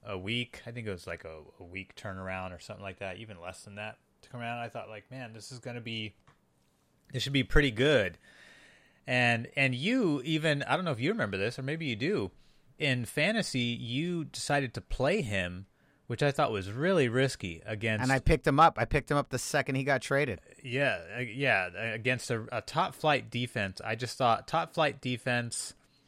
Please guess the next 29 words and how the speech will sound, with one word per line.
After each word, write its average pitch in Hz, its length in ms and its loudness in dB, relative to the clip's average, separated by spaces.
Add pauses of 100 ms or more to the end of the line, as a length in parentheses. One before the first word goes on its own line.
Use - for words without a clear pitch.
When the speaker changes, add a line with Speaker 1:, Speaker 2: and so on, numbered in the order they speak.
(360)
Speaker 1:
you 117 100 -6
know, 110 300 4
they 110 180 4
are 165 200 8
at 120 80 4
home, 120 420 2
but 110 160 2
at 101 80 -6
the - 80 -12
same 123 240 0
time, 110 320 0
but 90 140 -6
he 190 180 0
has 147 240 6
to - 80 -10
travel 107 440 4
to 110 140 -4
there 101 320 4
and 104 220 -6
get 104 160 2
acquainted 107 340 -4
with 98 140 -4
the 92 80 -8
playbook 101 520 -4
and 107 140 -10
then 95 300 -6 (600)
play 110 600 4 (540)
that 110 340 2
day. 107 480 4